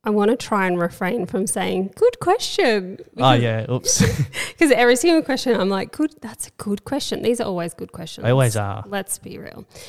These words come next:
Speaker 2: All right, so
Speaker 1: Um,
Speaker 2: good question.
Speaker 1: good question. <laughs> Um, so basically, maybe we should start, for those people that don't know what a drop set is, basically it
Speaker 2: It's when you
Speaker 1: is
Speaker 2: drop the weight on your toe.
Speaker 1: <laughs> It's not really. It,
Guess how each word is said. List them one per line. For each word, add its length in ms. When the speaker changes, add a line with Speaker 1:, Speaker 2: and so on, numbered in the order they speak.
Speaker 2:
All 80
right, 180
so 80
Speaker 1:
Um, 80
Speaker 2:
good 180
question. 520
Speaker 1:
good 240
question. 880
<laughs> 40
Um, 480
so 180
basically, 460
maybe 220
we 80
should 240
start, 380
for 80
those 220
people 220
that 80
don't 160
know 100
what 120
a 40
drop 240
set 220
is, 200
basically 800
it 80
Speaker 2:
It's 120
when 160
you 60
Speaker 1:
is 60
Speaker 2:
drop 220
the 60
weight 280
on 120
your 100
toe. 320
Speaker 1:
<laughs> 840
It's 180
not 280
really. 540
It, 140